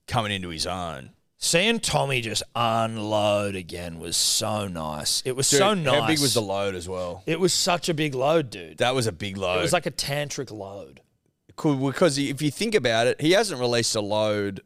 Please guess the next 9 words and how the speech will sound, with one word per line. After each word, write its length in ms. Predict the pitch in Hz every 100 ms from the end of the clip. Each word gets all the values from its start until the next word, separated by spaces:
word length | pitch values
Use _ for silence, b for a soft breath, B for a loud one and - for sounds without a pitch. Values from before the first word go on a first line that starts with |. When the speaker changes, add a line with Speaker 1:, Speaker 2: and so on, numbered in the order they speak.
| _
Speaker 1:
of 120 | 98
substance 680 | - 110 101 - 101 98 -
for 760 | - - - 98 90 87 85 95 _ _ _ _ _ _ _ _ _ _ _ -
Speaker 2:
Probably 180 | 143
Speaker 1:
over 200 | 127 139
a 40 | 107
Speaker 2:
ear- 60 |
Speaker 1:
year? 280 | 98 117 160
Speaker 2:
Yeah, 260 | 190 110